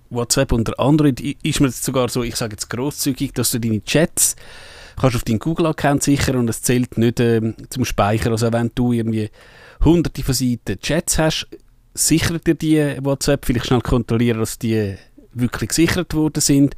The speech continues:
Und wenn du dieses WhatsApp dann wieder installierst, hast du auch alle Nachrichten und sogar die meisten Medien wieder. Aber eben, es gilt auch da, wie, wie vorher, Sachen, die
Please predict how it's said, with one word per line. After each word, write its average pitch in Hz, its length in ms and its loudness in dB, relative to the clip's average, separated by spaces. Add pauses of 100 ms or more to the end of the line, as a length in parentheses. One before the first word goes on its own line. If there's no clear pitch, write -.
(460)
Und 117 80 0
wenn 127 120 4
du 127 80 -6
dieses 123 200 -2
WhatsApp 117 380 0
dann 117 120 -2
wieder 113 160 -2
installierst, 123 600 0
hast 120 160 0
du 123 40 4
auch 117 120 4
alle 107 120 2
Nachrichten 131 680 2 (640)
und 160 200 2
sogar 143 220 2
die 127 100 -4
meisten 120 420 0
Medien 113 420 0
wieder. 98 240 -4 (100)
Aber 110 240 -4
eben, 143 340 2 (500)
es - 120 -2
gilt 120 240 2
auch 110 40 2
da, 131 200 2
wie, 113 140 -2
wie 120 100 0
vorher, 143 420 6 (720)
Sachen, 127 400 4 (100)
die 98 240 -6